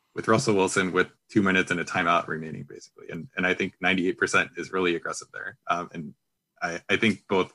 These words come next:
P F F and us had, like, somewhere in the low nineties, which, which feels more right. But in terms of, like, actually building that into the model, I didn't make any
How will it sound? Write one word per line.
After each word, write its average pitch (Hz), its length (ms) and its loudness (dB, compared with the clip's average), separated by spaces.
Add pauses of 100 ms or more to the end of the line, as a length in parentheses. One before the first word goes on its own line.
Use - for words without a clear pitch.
(140)
P 110 120 6
F 98 120 4
F 95 180 6
and 87 100 2
us 85 200 -2
had, 80 360 2
like, 85 200 -4
somewhere 90 360 2
in 87 120 0
the 82 80 -2
low 82 480 -2
nineties, 82 420 -12
which, 85 240 -6
which 90 160 -6
feels 85 260 -2
more 90 140 -8
right. 82 160 -6 (100)
But 90 200 4 (680)
in 110 60 -6
terms 127 240 8
of, 113 300 4
like, 95 180 0
actually 104 340 6
building 107 280 4
that 98 140 6
into 104 140 0
the 95 100 0
model, 98 480 2
I 101 100 0
didn't 98 300 2
make 92 300 0
any 95 420 -2